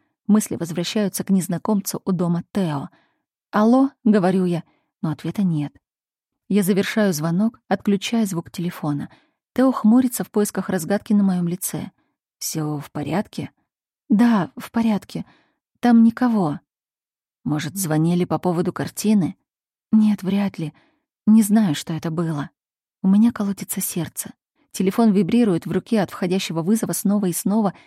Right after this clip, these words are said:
и я игнорирую звонок, надеясь, что если это Дмитрий из Пилоса, он оставит сообщение. «Эй, эй, пора обедать!» — долетает до меня голос Кристофа.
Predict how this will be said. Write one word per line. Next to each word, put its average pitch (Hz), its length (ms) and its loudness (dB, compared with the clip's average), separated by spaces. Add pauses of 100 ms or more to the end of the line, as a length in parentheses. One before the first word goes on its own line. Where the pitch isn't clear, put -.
(200)
и 214 80 2
я 233 180 2
игнорирую 208 640 2
звонок, 180 400 0
надеясь, 196 480 0
что - 240 -6
если 185 340 -4
это - 240 -4
Дмитрий 202 460 2
из - 240 -6
Пилоса, 254 540 -2 (340)
он 202 140 2
оставит 196 360 -2
сообщение. 151 800 -4 (1300)
«Эй, 202 460 0 (220)
эй, 208 400 2
пора 160 320 0
обедать!» — 202 500 2 (180)
долетает 175 540 0
до 170 120 -2
меня 170 260 0
голос 165 320 -4
Кристофа. 175 640 -8